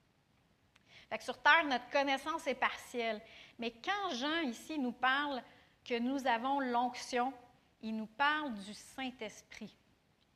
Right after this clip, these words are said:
Sans lui, on est extrêmement limité dans notre connaissance.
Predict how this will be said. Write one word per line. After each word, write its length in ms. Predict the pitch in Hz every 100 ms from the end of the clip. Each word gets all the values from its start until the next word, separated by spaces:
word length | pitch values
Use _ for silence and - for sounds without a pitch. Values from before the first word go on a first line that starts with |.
| _ _ _ _ _ - _ _ _ _ _ _ _ _
Sans 320 | - 311 311
lui, 280 | 320 320 370 359
on 200 | 226 247
est 160 | 247 269 -
extrêmement 720 | 311 311 - - 302 294 294
limité 640 | 277 262 269 - 262 214 -
dans 180 | 233 226
notre 200 | 226 214
connaissance. 800 | 233 220 208 - 214 202 - -